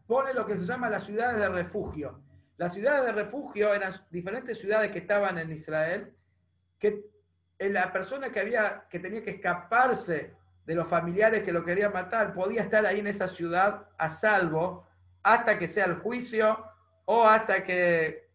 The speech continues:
hay una cosa, también se está escrito que hasta que moría el, el Cohen Gadol, entonces ahí podía salir, pero estaba ahí a salvo, ahí no lo podían matar.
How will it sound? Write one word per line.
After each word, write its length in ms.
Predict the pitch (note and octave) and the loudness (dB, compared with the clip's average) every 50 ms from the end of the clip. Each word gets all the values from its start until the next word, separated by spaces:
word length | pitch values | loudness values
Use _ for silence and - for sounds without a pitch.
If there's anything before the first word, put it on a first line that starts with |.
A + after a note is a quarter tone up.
| _ | _
hay 160 | - - D#3+ | -10 -8 -6
una 160 | E3+ E3+ E3 D#3 | -4 -4 -4 -4
cosa, 180 | D#3+ D#3+ D#3+ - | -4 -6 0 0
también 240 | D#3 D#3 E3+ F3+ | 0 0 0 -4
se 120 | E3+ F3 E3 | -6 -8 -6
está 140 | D3+ - D#3 | -4 -4 -4
escrito 320 | D#3 E3 F3+ F3+ F3+ E3+ | -2 -4 -6 -4 -4 -2
que 60 | D3+ D#3 | -2 -2
hasta 160 | D3+ D#3 D#3 | -4 -4 -4
que 100 | D#3 D3+ | -4 -4
moría 360 | D3+ D#3 D#3+ F3+ G3 F#3 F3 | -4 -4 -2 0 0 0 0
el, 120 | E3 D#3 | 0 -2
el 240 | D#3+ D#3 D#3+ D#3 D#3 | -6 -6 -6 -8 -6
Cohen 260 | - F#3+ F3+ F3+ F3 | -2 0 2 2 2
Gadol, 600 | D#3+ D#3 D#3 E3+ G#3 A3 G#3+ G#3 G3 G3 - - - - _ _ | 2 0 2 2 4 4 4 4 4 0 -6 -12 -18 -20 _ _
entonces 240 | _ - E3+ E3 | _ -8 -4 -4
ahí 80 | E3 E3+ | -4 -2
podía 320 | E3+ E3+ E3 F3 F3 E3 | -2 -2 0 0 0 -2
salir, 560 | E3 - D#3 E3 G3+ A#3+ A#3 G#3+ G#3+ - - _ _ _ _ | 0 0 -2 -2 -2 -4 -6 -6 -8 -10 -18 _ _ _ _
pero 160 | - E3+ F#3+ | -2 0 0
estaba 380 | G3+ G3+ G3+ C#4+ D4 C#4 C#4 B3+ | 0 2 2 4 4 6 6 6
ahí 320 | A#3 B3 C4+ C4+ C4+ - - | 6 4 2 0 -6 -4 0
a 140 | F3 F#3 F3+ | 2 2 2
salvo, 640 | - - A#3 A#3+ B3 A#3+ B3 B3+ C4+ C#4 C#4 - - | 4 4 6 6 6 6 6 6 6 6 4 2 2
ahí 200 | E3+ F#3+ A#3 B3 | 2 2 2 2
no 100 | A#3 A#3 | 0 -2
lo 120 | A3+ G#3 | -2 0
podían 360 | G3+ G3+ G3+ G3+ G#3 G3 F3+ | 0 0 2 4 4 4 4
matar. 440 | E3 D#3 D#3 D#3 D#3 C#3+ C#3 - - | 2 0 -2 -2 -4 -4 -4 -8 -16